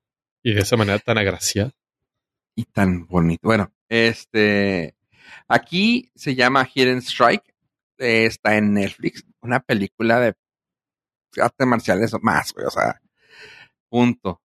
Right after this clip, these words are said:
Speaker 2: La, el te-, el tema es el siempre mismo, güey, y alguien va a defender, luego el otro también,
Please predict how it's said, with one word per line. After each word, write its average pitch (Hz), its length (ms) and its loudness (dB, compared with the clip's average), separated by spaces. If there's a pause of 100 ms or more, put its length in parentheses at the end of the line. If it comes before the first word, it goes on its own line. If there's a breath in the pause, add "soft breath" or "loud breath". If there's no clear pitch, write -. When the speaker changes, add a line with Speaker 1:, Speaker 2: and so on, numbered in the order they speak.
(120)
Speaker 2:
La, 113 340 2
el 113 200 -2
te-, 120 260 2
el 110 320 0
tema 127 420 0
es 127 200 0
el 123 120 -2
siempre 110 600 -2
mismo, 127 500 0
güey, 151 420 0
y - 20 -4
alguien 123 480 0
va 123 60 2
a 123 40 4
defender, 127 480 2
luego 127 220 0
el 120 100 2
otro 120 200 -4
también, 131 480 0